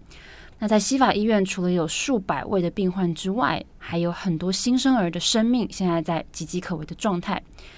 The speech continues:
因为停电的关系，保温箱现在没有办法运作，那他们只好被移至到外科病床上。那现在医院的护理师还有医生们，他们也正在尽力在为这些新生儿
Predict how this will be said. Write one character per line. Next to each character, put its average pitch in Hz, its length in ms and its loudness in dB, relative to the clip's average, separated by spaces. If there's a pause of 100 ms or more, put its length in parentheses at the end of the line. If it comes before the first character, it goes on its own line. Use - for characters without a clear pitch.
(160)
因 254 140 2
为 269 80 6
停 202 260 4
电 269 160 6
的 208 100 4
关 170 220 4
系， 170 380 -2
保 165 140 0
温 190 180 2
箱 196 260 2
现 196 100 -6
在 185 60 2
没 180 120 4
有 165 60 2
办 170 120 -2
法 - 160 -12
运 214 220 2
作， 214 300 2 (340)
那 196 60 -8
他 220 160 -2
们 294 160 8
只 208 120 0
好 190 180 4
被 190 140 2
移 165 200 -4
至 196 220 -4
到 190 160 2 (120)
外 196 180 2
科 175 240 -6
病 180 240 0
床 156 280 -8
上。 196 280 0 (600)
那 233 60 0
现 262 160 2
在 262 140 6
医 247 160 -4
院 240 180 2
的 190 120 2
护 233 200 0
理 165 120 2
师 185 400 -2
还 185 140 -6
有 170 80 -2
医 202 160 -2
生 196 220 0
们， 180 180 4
他 180 140 -6
们 175 100 0
也 165 60 -6
正 220 240 0
在 196 180 -2
尽 196 340 0
力 190 160 2
在 180 200 -4
为 180 200 0
这 180 120 -4
些 175 100 0
新 190 240 -2
生 214 160 0
儿 170 240 2